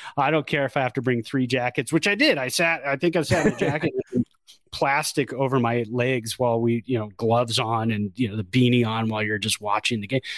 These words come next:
Speaker 1: 'cause they won't call a game for snow. Because snow, you don't, it just doesn't get wet enough in the spring. Rain, yes, but snow, no. If it's snowing, you just kinda keep playing. So.
Speaker 2: Yeah, the Giants are gonna have a, a lot of guy, a lot of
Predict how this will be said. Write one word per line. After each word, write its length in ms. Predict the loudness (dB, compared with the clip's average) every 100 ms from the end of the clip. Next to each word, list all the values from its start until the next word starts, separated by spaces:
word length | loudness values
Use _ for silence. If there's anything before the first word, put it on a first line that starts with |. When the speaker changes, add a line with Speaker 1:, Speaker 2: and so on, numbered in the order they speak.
| -2
Speaker 1:
'cause 160 | -2 2
they 100 | 0
won't 260 | 0 -2
call 280 | 0 2 4
a 60 | 4
game 220 | 2 0
for 140 | -2
snow. 520 | -2 0 0 -2 -14 -20 _ -20 -20 -12 -4
Because 340 | -2 -2 -2
snow, 480 | 0 2 4 4 4
you 180 | 2 2
don't, 240 | 0 0
it 120 | -4 -4
just 180 | -2 -2
doesn't 180 | 0
get 180 | 0 0
wet 220 | 2 2
enough 320 | 2 -2 -6 -6
in 80 |
the 80 | -4
spring. 560 | -4 2 4 4 2 -4 0
Rain, 340 | 4 6 6
yes, 300 | 4 4 0
but 180 | -4 -2
snow, 500 | 0 2 2 2 0 _ _ _
no. 320 | 0 0 -2 -8
If 180 | -6 -2
it's 140 | 0
snowing, 400 | 2 2 4 4 4
you 80 |
just 240 | 2 -2 -4
kinda 220 | -6 -4
keep 240 | 0 0
playing. 380 | 2 2 2 -2 -8 -20 _
So. 120 | -20 -20 -16 -16 -16 -20 -20 -18 0
Speaker 2:
Yeah, 200 | 2 4
the 60 | 2
Giants 320 | 2 2 2
are 40 |
gonna 160 | 2 2
have 240 | 2 0
a, 560 | 2 4 4 4 2 0 -8 0
a 20 |
lot 220 | 2 2
of 100 | 0
guy, 300 | 0 0 0
a 80 | 2
lot 180 | 4 4
of 180 | 2